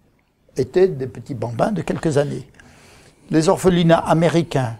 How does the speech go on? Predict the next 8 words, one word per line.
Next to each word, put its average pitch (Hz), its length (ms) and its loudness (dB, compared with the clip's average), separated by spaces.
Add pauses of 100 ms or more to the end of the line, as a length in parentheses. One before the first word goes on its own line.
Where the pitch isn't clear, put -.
français 185 760 0
ont 156 140 2
pris 185 180 -2
des 143 140 -2
dizaines 180 720 -2
de 151 80 -2
milliers 165 320 -4
d'enfants, 139 460 -4